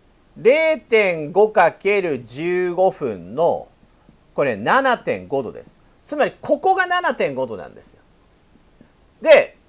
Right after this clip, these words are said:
使うのはここだよね。だからこれ三十から七点五を引いて、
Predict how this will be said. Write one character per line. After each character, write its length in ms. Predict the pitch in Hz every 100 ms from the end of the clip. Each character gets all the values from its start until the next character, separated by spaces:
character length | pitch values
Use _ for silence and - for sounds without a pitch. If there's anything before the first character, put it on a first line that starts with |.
| _ _
使 380 | - - 370 415
う 40 |
の 80 | 381
は 80 | -
こ 160 | 175
こ 140 | 147 175
だ 160 | 156
よ 60 | 170
ね。 140 | - - _ _ _ _ _ -
だ 140 | 320
か 80 | 311
ら 60 | 285
こ 80 | 254
れ 80 |
三 540 | 226 277 285 320 311 277
十 380 | 196 233 190 160
か 240 | 226 247
ら 180 | 247 160
七 420 | 139 190 214 180
点 440 | - 147 123 101
五 220 | 98 139 98
を 80 |
引 300 | 95 - 127
い 40 | 135
て、 300 | - 156